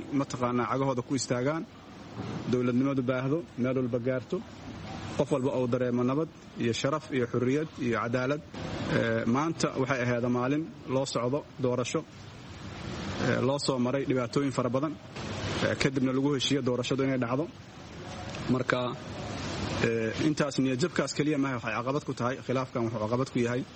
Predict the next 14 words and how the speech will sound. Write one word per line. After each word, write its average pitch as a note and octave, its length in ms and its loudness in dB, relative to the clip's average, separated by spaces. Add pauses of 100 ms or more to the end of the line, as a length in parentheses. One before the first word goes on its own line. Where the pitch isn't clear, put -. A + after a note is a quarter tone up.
(540)
eh, G2+ 480 2 (240)
qabsoomidda C3 500 2
doorashooyinka. A2+ 580 2 (960)
Oo A#2+ 140 4
kullama D#3+ 400 2
ay B2 140 2
sii E3+ 200 2
daahaan D3 380 2
ay A#2+ 100 2
soo D3 180 0
bixi C#3+ 200 0
karaan C#3 320 0
dhibaatooyin A#2+ 460 0
cusub B2 300 -2